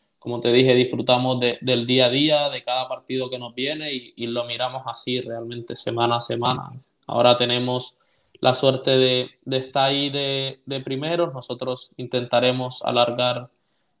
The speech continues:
eh, esa, esa cantidad de puntos posible en cuanto al,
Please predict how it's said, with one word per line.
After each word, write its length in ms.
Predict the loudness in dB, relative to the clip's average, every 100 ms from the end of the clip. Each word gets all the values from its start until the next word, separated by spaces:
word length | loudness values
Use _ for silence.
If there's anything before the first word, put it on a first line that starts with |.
| _
eh, 760 | 2 4 2 0 -4 -8 -14 -10
esa, 560 | -6 -2 0 2 0 -2
esa 200 | -6 -6
cantidad 380 | -6 -4 -2 -2
de 100 | -4
puntos 320 | -8 -8 -6
posible 440 | -6 -4 -2 -2
en 80 | -4
cuanto 380 | -6 -8 -2 0
al, 300 | 0 -2